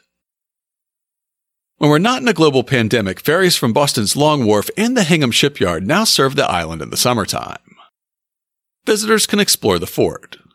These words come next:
strolling across the parade ground and past the empty barracks. They can enter the crumbling mortar pits, whose guns caused more damage to the fort itself than to any enemy ship.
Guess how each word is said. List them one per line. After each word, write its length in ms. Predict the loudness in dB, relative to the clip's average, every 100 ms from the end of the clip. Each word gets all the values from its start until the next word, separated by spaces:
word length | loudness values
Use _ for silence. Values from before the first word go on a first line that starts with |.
| -10
strolling 420 | -2 2 2 2
across 320 | 0 0 0
the 100 | -4
parade 360 | -2 0 0 0
ground 420 | 0 2 0 -2
and 240 | -2 -2
past 300 | -2 -4 -4
the 100 | -4
empty 220 | -6 -8 -4
barracks. 1000 | -2 -2 -4 -12 _ -4 -4 -4 -8 -14 _ _ _ _ _ _ _ _ -2
They 120 | -2
can 180 | 0 -2
enter 340 | 0 0 2
the 140 | 0 0
crumbling 440 | 0 0 0 0
mortar 280 | 2 0 -2
pits, 680 | -6 -12 -8 -2 0 -2 -6 -2
whose 180 | 0 2
guns 360 | 0 0 0
caused 280 | 0 0 0
more 200 | 2 2
damage 340 | 2 0 0 0
to 80 |
the 100 | 0
fort 220 | 2 0 0
itself 520 | -2 0 0 -2 -2
than 140 | 0
to 220 | 0 0 0
any 300 | 0 0 -2
enemy 320 | -8 -8 -4
ship. 480 | -4 -4 -6 _